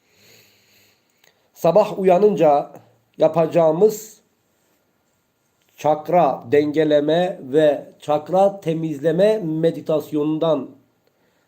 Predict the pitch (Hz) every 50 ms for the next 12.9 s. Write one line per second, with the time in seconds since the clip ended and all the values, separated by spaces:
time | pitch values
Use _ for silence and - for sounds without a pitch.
0 | _ _ - 143 143 123 - 135 123 113 113 113 131 175 208 190 190 - - _
1 | _ _ _ _ _ _ _ _ _ _ - _ _ - - 165 160 190 190 170
2 | 160 - 175 180 170 175 190 202 196 - 170 170 165 151 156 165 170 165 156 -
3 | - - - _ _ _ _ _ _ _ _ _ _ _ _ _ _ _ _ -
4 | _ _ _ _ _ 123 123 160 190 196 175 - 135 156 196 196 175 156 156 147
5 | 139 - 165 165 170 180 175 175 - 139 123 123 151 165 175 175 165 156 143 139
6 | 120 117 123 135 135 139 143 139 135 - - 175 143 113 85 - - - _ _
7 | _ _ _ _ _ _ _ _ _ _ _ _ _ - 131 165 190 180 - -
8 | 135 165 185 165 151 139 147 139 - 165 165 156 147 123 113 - 104 101 120 160
9 | 170 170 156 139 120 110 110 117 127 127 135 139 143 160 180 190 202 214 202 -
10 | _ _ _ _ _ _ _ _ _ _ _ - 113 127 180 202 180 - 117 131
11 | 156 190 180 151 135 139 131 131 - 170 180 185 190 170 - 135 123 147 160 170
12 | 170 156 139 127 - - _ - 139 139 139 127 - - 170 180 196 -